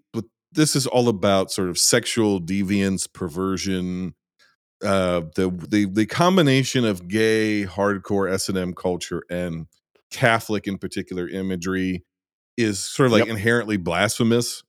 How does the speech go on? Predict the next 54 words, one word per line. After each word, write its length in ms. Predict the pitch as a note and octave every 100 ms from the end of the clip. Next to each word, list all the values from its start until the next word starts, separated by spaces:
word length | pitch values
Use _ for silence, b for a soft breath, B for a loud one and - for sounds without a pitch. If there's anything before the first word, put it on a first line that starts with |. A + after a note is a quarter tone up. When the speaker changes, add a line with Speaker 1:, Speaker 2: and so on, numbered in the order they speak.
| -
Speaker 1:
And 80 |
that's 160 | A2 -
a, 100 | A2
sort 200 | - B2
of 120 | G2
part 160 | - A2+
of 40 | G2
the 80 |
point, 440 | F2 - G2+ G#2+ -
right? 160 | G2+ G2+
Is 120 | G2
that 120 | F2+
these 220 | F#2 G2+ E2
are 40 |
sort 200 | - F2+
of, 60 | F2
Speaker 2:
Mm-hmm. 200 | G2 G2+ B2+
Speaker 1:
this 100 | -
whole 160 | D#3
thing 360 | C#3 - B2+ A#2+
is 100 | G2
sort 120 | G2+
of 100 | F2
blasphemous 720 | D#2 F#2 F#2 - E2+ E2 D#2+ -
and, 180 | D#2+ D2+
and 280 | E2+ D#2 D2
Speaker 2:
Like 160 | G2+ F#2+
I 40 |
Speaker 1:
and 80 | F#2+
Speaker 2:
said, 200 | G#2 F2+
Pinhead 320 | C3 A#2+ A2+
is 160 | G2+ F2+
very 360 | A2 G#2+ G2+
clerical 640 | F2+ - G#2+ G2 F2+ F2+ F#2
in 60 |
his 320 | F2+ F2 D#2 -
Speaker 1:
Yeah, 200 | D#3+ G#2+
oh, 200 | D#3 A#2+
Speaker 2:
garb. 20 |
Speaker 1:
yeah, 160 | D#2 - _ _
yeah. 360 | C3 G2+ C#2+ E2+ _ _ -
And, 560 | B2+ B2 B2 A#2 A2 -
I 60 | B2
mean, 160 | B2
his 160 | A#2+ A#2+
original 360 | B2 C#3+ B2+ A#2
name 260 | A2+ G#2
is 80 | F#2
not 180 | F#2 -
Pinhead, 340 | - C3+ G2 E2+
it's 140 | -
Hell 160 | G#2+ G#2
Priest. 520 | - D#2 C2+ - - _ b b b b -
And 300 | F#2+ F2+